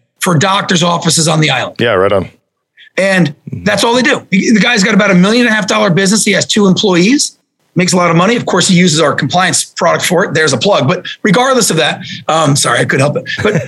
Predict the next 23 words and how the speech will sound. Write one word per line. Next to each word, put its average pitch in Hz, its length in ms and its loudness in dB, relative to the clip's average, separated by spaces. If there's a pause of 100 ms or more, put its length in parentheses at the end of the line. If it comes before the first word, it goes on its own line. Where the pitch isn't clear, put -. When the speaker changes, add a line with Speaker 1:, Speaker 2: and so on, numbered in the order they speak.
Speaker 1:
I 240 120 -2
think - 140 -2
you're - 120 -2
gonna 247 140 0
see, 226 280 0 (460)
you 202 80 0
know, 202 40 0
security, 262 840 0
compliance, 233 1000 -2 (280)
uh, 175 360 2 (260)
managed 214 340 0
print. 247 180 -2
There's 220 140 0
a 233 40 2
lot 254 240 0
of 208 160 0
niche 208 520 4
services. 262 800 -2 (260)
So - 460 -2 (440)
I, - 140 -6 (340)
I 220 120 0
think 285 320 -2
that 220 360 -2